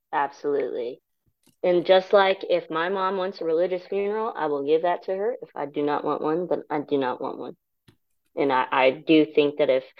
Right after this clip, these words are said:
anybody loves and respects me or my memory, that they would follow through with that wish for me,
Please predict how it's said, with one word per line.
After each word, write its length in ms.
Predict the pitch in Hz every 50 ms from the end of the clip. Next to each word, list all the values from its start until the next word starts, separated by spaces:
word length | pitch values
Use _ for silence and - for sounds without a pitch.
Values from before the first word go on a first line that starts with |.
| - - _ _ _ -
anybody 440 | 165 170 170 170 160 165 156 156 147
loves 300 | 151 151 151 147 147 -
and 80 | 147
respects 600 | 143 139 139 - - - - 151 143 143 - - -
me 220 | 160 160 147 143
or 100 | 135 135
my 160 | 139 135 135
memory, 600 | 131 131 131 135 143 156 156 160 165 175 180 - _ _ _ _ _ _ _ _ _ _ _ _ _ _ _ _ _ _ _ _ -
that 200 | 165 160 165 -
they 160 | 165 160 151
would 220 | 143 135 120 - - - _ -
follow 260 | 160 143 139 139 139
through 260 | - - - 143 135
with 120 | 135 135
that 160 | - 135 135 -
wish 240 | 143 143 - - -
for 140 | - 208 220
me, 180 | 233 254 294